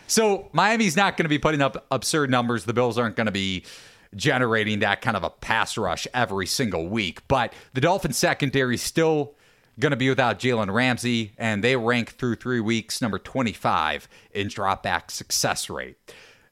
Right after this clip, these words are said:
Broncos offense, mind you, had at least one significant turnover when the game was still kind of in reach, down eighteen points, or at least in terms of the point spread. Cortland Sutton with that fumble late in the first half.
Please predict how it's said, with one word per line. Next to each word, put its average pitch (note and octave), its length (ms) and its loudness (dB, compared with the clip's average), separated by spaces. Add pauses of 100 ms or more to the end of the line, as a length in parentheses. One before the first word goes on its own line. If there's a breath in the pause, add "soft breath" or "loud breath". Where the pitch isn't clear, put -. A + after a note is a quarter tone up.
(240)
Broncos G#3+ 400 2
offense, A3+ 420 2
mind C3+ 240 4
you, A#2+ 140 2
had A2+ 480 2 (500 soft breath)
at C#3+ 120 4
least F#3+ 320 0
one F3+ 340 2
significant C3+ 640 0
turnover G2 520 0
when G2 200 0
the G2 80 0
game A2+ 240 0
was G2+ 120 -2
still B2+ 260 0
kind D#3+ 340 0
of A2 80 0
in G#2 140 -2
reach, F#2 340 -6
down G2+ 260 0
eighteen G2+ 380 -4
points, F#2+ 500 -6
or D#3 140 2
at D#3 100 0
least F3+ 220 0
in C3 80 -2
terms B2 180 -2
of G#2 60 -6
the F2 80 -10
point B2 240 -2
spread. D#2+ 400 -2 (220 loud breath)
Cortland A#2 440 0
Sutton A2 400 0
with G#2 160 0
that F#2 240 -2
fumble F#2+ 480 0 (180 loud breath)
late A#2 280 0
in G2 60 -8
the F#2+ 60 -4
first - 360 -6
half. - 400 -4